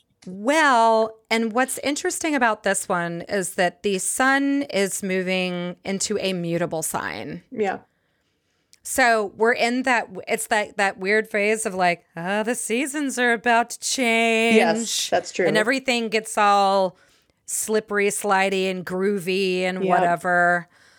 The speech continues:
Speaker 1: But it's the sense, but it's the sense of self. So I think with all of the things that have happened before of like, what does this world look like now? And how,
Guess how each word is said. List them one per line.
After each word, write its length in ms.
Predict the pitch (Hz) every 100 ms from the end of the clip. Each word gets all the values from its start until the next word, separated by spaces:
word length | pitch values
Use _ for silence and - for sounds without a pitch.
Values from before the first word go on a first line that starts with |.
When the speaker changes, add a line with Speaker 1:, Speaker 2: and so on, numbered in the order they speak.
| _ _ _ _ _
Speaker 1:
But 200 | 202 285
it's 180 | 311 -
the 140 | 294
sense, 580 | - 311 311 - - - _ 196
but 140 | 254 247
it's 160 | 240
the 100 | 262
sense 340 | 254 269 262 262
of 120 | 214
self. 320 | - 269 269
So 280 | - 254 226
I 120 | 226
think 340 | 220 285 302 262
with 160 | 226
all 160 | 220 220
of 160 | 208
the 340 | 202 202 185 165 _ _ _ _ _ _ _ _ - -
things 260 | 233 247
that 120 | 247 220
have 100 | 185
happened 420 | 208 208 208 185
before 520 | 180 - 214 220 190
of 120 | 175
like, 360 | 175 175 175 - _ _ _ _ _ _
what 400 | 196 190 254 -
does 220 | 320 269
this 260 | 277 - 220
world 380 | 233 226 180
look 260 | 190 269 -
like 260 | 208 190 202
now? 280 | 190 185 196
And 180 | 202 202
how, 880 | - 226 240 254 254 254 254 247